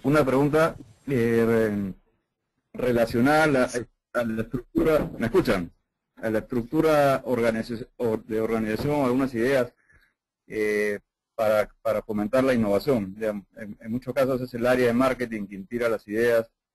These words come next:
eh, digamos, eh, para que la innovación sea transversal. ¿Existe algún, eh, liderazgo, eh, fuera, obviamente, que el que tiene que ejercer la gerencia general,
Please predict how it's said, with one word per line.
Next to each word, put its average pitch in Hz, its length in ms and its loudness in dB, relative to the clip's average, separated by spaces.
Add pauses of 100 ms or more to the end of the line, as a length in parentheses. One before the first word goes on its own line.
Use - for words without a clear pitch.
(520)
eh, 95 460 0 (840)
digamos, 113 420 0
eh, 101 420 -2
para 101 220 -2
que 107 100 -2
la 104 140 2
innovación 107 340 0
sea 135 160 2
transversal. 113 540 0
¿Existe 127 340 -8
algún, 120 480 -2 (840)
eh, 101 420 -8
liderazgo, 135 1200 -2
eh, 113 120 -6 (180)
fuera, 127 280 0
obviamente, 123 340 2
que 110 80 -4
el 95 60 -12
que 101 100 -6
tiene 123 160 -2
que 113 80 -4
ejercer 104 320 -6
la 120 100 -2
gerencia 117 320 -6
general, 113 400 0